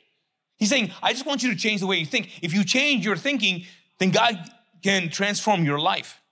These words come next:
And then he said, "If you change the way you're thinking, then you will learn to know God's will." What?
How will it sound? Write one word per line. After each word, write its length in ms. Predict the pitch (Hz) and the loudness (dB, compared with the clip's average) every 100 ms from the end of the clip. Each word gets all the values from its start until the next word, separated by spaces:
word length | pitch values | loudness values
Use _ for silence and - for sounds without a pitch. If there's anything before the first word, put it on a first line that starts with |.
| _ - - | _ -20 -2
And 220 | 180 180 | 2 2
then 180 | 247 269 | 2 2
he 120 | 202 | 2
said, 180 | 175 196 | 0 -2
"If 120 | 160 | -2
you 100 | 165 | -4
change 420 | 156 240 269 262 202 | -2 0 0 0 0
the 60 | |
way 100 | 196 | -2
you're 180 | 190 170 | 0 -2
thinking, 360 | 214 233 180 156 - | -2 -2 -4 -6 -6
then 100 | 180 | -2
you 100 | 185 | 0
will 140 | 185 175 | 0 0
learn 380 | 185 214 233 226 | 2 2 0 -2
to 120 | 202 | -2
know 240 | 175 185 | -2 -2
God's 360 | 160 170 170 135 | 0 0 -2 -4
will." 540 | 139 247 202 170 180 - - | -2 2 2 0 -4 -14 -4
What? 280 | 165 - | -2 -2